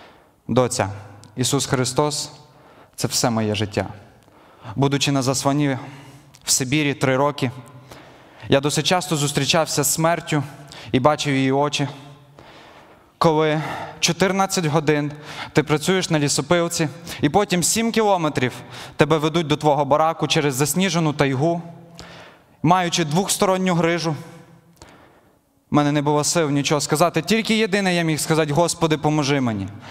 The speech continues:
Господи, поможи, не залиш мене». І будучи в цих обставинах, я хоч трішки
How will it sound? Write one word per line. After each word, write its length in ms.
Господи, 520
поможи, 380
не 120
залиш 420
мене». 320
І 80
будучи 360
в 40
цих 240
обставинах, 800
я 140
хоч 280
трішки 520